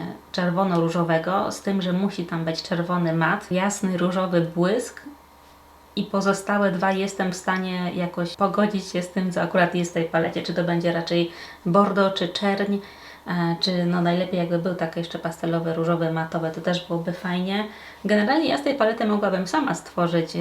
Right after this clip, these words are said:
taki idealny kład, ale jako paletocholiczka szukam gotowej palety. Nie jestem z tych, którzy lubią tak, y, single sobie przekładać. E, ja lubię palety. Także paleta Love jest na miejscu dziewiątym, nie dlatego, że coś jest z nią nie tak, po prostu jest to paleta, po którą sięgam,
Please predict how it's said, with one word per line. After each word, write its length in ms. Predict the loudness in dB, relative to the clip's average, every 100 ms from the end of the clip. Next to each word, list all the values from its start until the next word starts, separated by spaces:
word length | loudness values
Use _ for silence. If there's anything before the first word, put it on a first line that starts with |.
| -2
taki 280 | -2 -2
idealny 480 | -2 0 0 0 0
kład, 380 | 0 2 2 2
ale 160 | 0 2
jako 240 | 2 0
paletocholiczka 920 | 0 0 0 -2 -2 -2 -2 -4 -4 -4
szukam 340 | -4 -2 0
gotowej 400 | 0 -2 0 0
palety. 640 | 2 2 4 2 -2 -2 -2
Nie 240 | -2 0
jestem 380 | -2 -2 -2 -2
z 100 | -2
tych, 160 | -4 -4
którzy 260 | -2 0
lubią 380 | 0 0 0 0
tak, 280 | -2 -6 -4
y, 240 | 0 0
single 440 | 0 0 2 2 0
sobie 260 | -2 -2
przekładać. 540 | -4 -6 -4 0 0 -2 -8 -16 -18 -14 -6
E, 220 | -4 -2
ja 220 | 0 0
lubię 520 | -2 0 2 2 0 -2
palety. 400 | -4 -4 -6 -8 -12 -14 -18 -16 -6
Także 220 | -4 -2
paleta 420 | -2 -2 0 0
Love 200 | 0 0 0
jest 180 | 0
na 60 | 0
miejscu 260 | -2 -2 -2
dziewiątym, 720 | -2 0 0 0 0 0 0
nie 120 | -2
dlatego, 380 | 0 0 -2 -2
że 120 | -2
coś 220 | -2 -4 -4
jest 160 | -4
z 20 |
nią 140 | -2 0
nie 120 | -2
tak, 240 | -2 -2
po 100 | -2
prostu 440 | -2 -2 -2 -4 -4
jest 160 | -4
to 80 | -4
paleta, 340 | -2 -2 -2 -2
po 140 | -4
którą 440 | -4 -2 -2 -2
sięgam, 440 | -2 -2 0 0